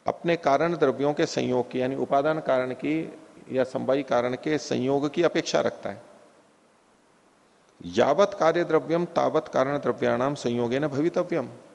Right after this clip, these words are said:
जब तक कार्य द्रव्य है तब तक कारणों का संयोग होना ही चाहिए, जब तक घड़ा है तब तक उसके मिट्टी के कणों का संयोग होना ही चाहिए। यदवा, दूसरे ढंग से कह रहे हैं, यावत कारण द्रव्याणाम संयोग है तावदेव कार्य द्रव्य से स्थिति।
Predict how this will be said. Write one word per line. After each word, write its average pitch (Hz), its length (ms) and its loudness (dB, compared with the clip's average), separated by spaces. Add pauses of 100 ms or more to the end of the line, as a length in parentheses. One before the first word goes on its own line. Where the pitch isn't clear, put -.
(100)
जब - 140 -4
तक - 140 -2
कार्य 147 240 0
द्रव्य 151 280 0
है 156 80 2
तब 151 220 -2
तक 151 140 -2
कारणों 143 360 0
का 151 140 2
संयोग 135 340 -4
होना 123 180 -2
ही 143 180 -2
चाहिए, 117 380 -2 (320)
जब 127 200 -2
तक 139 160 0
घड़ा 135 220 0
है 156 160 2
तब 147 300 -4
तक - 280 -4
उसके 156 380 -4
मिट्टी 139 380 -2
के 151 120 -2
कणों 143 280 -2
का 147 100 2
संयोग 147 480 -2 (360)
होना 135 180 2
ही 139 180 -2
चाहिए। 123 400 -4 (1040)
यदवा, 120 340 4 (220)
दूसरे 127 220 -2
ढंग 127 140 -2
से 120 140 -4
कह 113 140 0
रहे 139 140 0
हैं, 165 80 -4 (320)
यावत 135 540 2
कारण 165 280 2
द्रव्याणाम 139 600 0
संयोग 120 420 -2
है 147 80 4 (100)
तावदेव 151 540 2
कार्य 135 300 0
द्रव्य 120 260 0
से 120 200 -6
स्थिति। - 360 -12